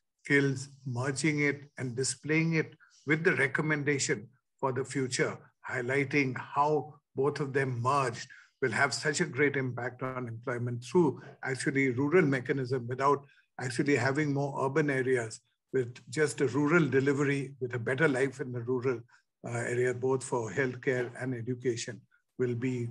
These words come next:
the way forward. We look forward to your participating, uh, through the conference. I wish I could, I could spend more time with you le-, learning and actually recording all your thoughts,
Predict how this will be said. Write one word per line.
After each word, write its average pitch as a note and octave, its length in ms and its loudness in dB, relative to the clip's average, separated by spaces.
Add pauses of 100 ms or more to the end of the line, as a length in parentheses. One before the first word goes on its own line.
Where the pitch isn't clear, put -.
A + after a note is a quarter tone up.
(120)
the G#2+ 480 -8
way A2+ 160 -2
forward. G#2 420 -8 (320)
We D3 80 4
look D#3 200 4
forward F3+ 360 6
to F3+ 60 0
your E3 100 8
participating, C#3+ 960 -2 (380)
uh, A#2 180 -4
through C#3+ 300 -2
the A#2+ 160 4
conference. C#3+ 640 -4 (320)
I C3+ 80 -2
wish E3 320 4 (100)
I C#3 80 0
could, B2+ 240 -4 (200)
I A#2+ 100 -8
could A#2+ 180 -4
spend C3+ 340 -4
more C#3 220 -2
time B2+ 220 0
with B2+ 180 -2
you B2+ 260 0 (120)
le-, A#2+ 160 -4 (120)
learning D3 460 -2 (360)
and A#2+ 140 -6
actually A#2+ 560 -4 (320)
recording C#3+ 640 4
all C3 260 0
your B2+ 220 -2
thoughts, D3 460 -2